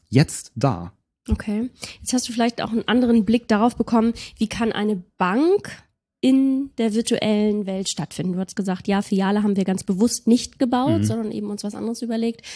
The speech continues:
Speaker 2: Was wäre jetzt deine Antwort auf diese Frage?
Speaker 1: Also wir,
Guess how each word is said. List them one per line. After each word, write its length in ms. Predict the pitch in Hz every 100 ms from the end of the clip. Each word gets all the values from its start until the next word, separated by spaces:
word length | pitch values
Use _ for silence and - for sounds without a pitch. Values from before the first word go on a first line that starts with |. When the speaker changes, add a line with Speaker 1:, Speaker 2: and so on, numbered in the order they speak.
| -
Speaker 2:
Was 160 | - 214
wäre 180 | 233 233
jetzt 180 | 220 -
deine 160 | 214
Antwort 280 | 208 - 185
auf 80 | 175
diese 200 | 175 175
Frage? 360 | - 180 170 175 - - - _ -
Speaker 1:
Also 260 | 117 123
wir, 380 | 127 165 190 175